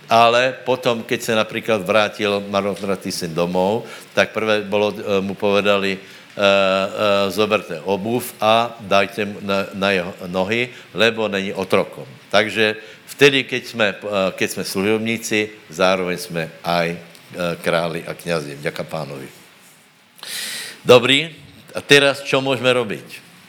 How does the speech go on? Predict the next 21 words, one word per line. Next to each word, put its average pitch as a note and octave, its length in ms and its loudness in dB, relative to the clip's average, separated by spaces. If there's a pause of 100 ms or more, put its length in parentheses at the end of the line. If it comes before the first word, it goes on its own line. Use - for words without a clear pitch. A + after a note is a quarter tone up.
Hej, A2 240 -2 (220)
tak F2+ 140 -8
jsme G2+ 180 -4
povedali, G2+ 460 0
čo - 160 -10
jsme. - 340 0 (720)
A - 100 4
povedz, B2+ 680 2 (140)
to B2 80 6
je A#2+ 80 8
to, C#3 160 -6
toto B2 260 -2
je A#2+ 120 4
moje A2+ 200 0
Biblia. G2 520 0 (1800)
Můžem C#3 380 6
robiť B2+ 400 0
to, D3+ 400 4 (1120)
čo C3 160 4
Biblia B2 400 2
hovorí, C3+ 640 2